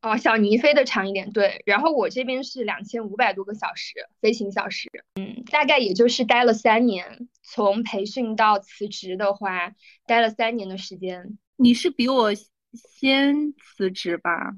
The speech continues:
Speaker 2: 我记得我们好像，我们三个是有一个先后顺序的，但是我有点忘了。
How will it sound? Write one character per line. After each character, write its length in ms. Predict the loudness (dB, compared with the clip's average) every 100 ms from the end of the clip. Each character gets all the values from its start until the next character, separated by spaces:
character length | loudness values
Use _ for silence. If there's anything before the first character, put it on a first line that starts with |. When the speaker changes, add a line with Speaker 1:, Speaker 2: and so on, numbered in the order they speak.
| -6
Speaker 2:
我 100 | -2
记 140 | 2
得 40 |
我 120 | 4 4
们 160 | 2
好 180 | 2 0
像， 320 | 0 0 0 -4 _ _
我 80 | -2
们 140 | 0 0
三 220 | -2 -2
个 140 | -2
是 160 | -2 -4
有 140 | -2
一 80 | -2
个 100 | -4
先 240 | -6 -6
后 120 | -4 -6
顺 280 | -4 0
序 160 | 0 -2
的， 140 | -8 -4
但 100 | 0
是 60 |
我 120 | 2 2
有 20 |
点 200 | 0 0
忘 300 | 0 2 0
了。 140 | -4